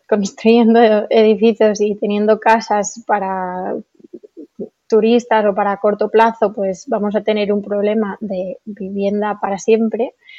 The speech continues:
Eh, y luego dos, dos otros problemas, creo que es el de la desconexión de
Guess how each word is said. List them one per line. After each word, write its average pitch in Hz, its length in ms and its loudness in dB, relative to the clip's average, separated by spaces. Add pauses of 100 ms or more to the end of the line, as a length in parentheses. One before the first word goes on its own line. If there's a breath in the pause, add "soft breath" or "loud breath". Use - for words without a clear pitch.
(360 loud breath)
Eh, 208 320 4
y 240 120 2
luego 214 400 4 (300)
dos, 208 360 -4 (100)
dos 202 360 -2
otros 208 280 -2
problemas, 208 560 -2
creo 196 220 -6
que 208 120 -6
es - 120 -6
el 208 120 2
de 196 360 2 (540)
la 214 180 4
desconexión 202 960 -4 (340)
de 202 360 -2